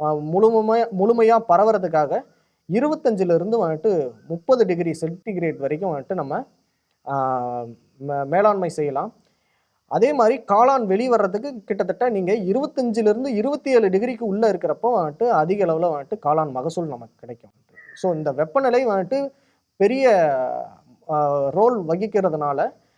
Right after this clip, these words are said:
நம்ம மகசூலை பொறுத்த வரைக்கும் வந்துட்டு இந்த மேலாண்மை ம-, பண்ணக்கூடிய இந்த முயற்சிகள் தான் வந்துட்டு பெரிய அளவுல வந்துட்டு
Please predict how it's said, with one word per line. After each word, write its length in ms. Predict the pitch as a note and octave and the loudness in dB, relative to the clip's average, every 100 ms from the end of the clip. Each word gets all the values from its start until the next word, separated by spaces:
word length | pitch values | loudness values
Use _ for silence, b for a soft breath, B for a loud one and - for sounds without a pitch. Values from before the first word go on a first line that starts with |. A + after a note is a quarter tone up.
| _ _ | _ _
நம்ம 420 | C#3+ D3 C#3+ A#2 - _ _ _ _ C#3+ | -6 -2 -2 -4 -12 _ _ _ _ -4
மகசூலை 440 | E3 B3+ C4+ D4 A#3+ | 0 2 2 2 2
பொறுத்த 300 | G#3+ F#3+ F#3 | 2 2 0
வரைக்கும் 300 | F3 B3 B3 | 0 0 0
வந்துட்டு 220 | F3 G3+ | -2 -2
இந்த 400 | A3 E3 G#3 D#4 _ _ _ _ _ | -6 0 -2 -2 _ _ _ _ _
மேலாண்மை 720 | C3 D#3 A3 B3+ C4 B3+ A3 - E3+ | -6 0 4 4 4 0 -2 -8 -6
ம-, 220 | D#3+ D#3 D#3 | -2 -2 0
பண்ணக்கூடிய 580 | F3+ F#3 E3+ E3 D#3+ D3 | -2 -2 -2 -2 -4 -4
இந்த 560 | F3 G3+ G3+ D#3 A#2 A#2 A2+ | -2 2 4 2 -2 -8 -6
முயற்சிகள் 540 | F#3+ B3 B3 B3 G#3+ | 0 0 2 0 2
தான் 160 | G#3+ A#3 | 2 0
வந்துட்டு 260 | F3+ E3+ | 0 -2
பெரிய 360 | A3+ F3+ F3+ G3+ | -4 -2 0 0
அளவுல 40 | |
வந்துட்டு 640 | F3+ F3 F#3 D#3 C#3+ A3 | 0 2 0 0 -4 -4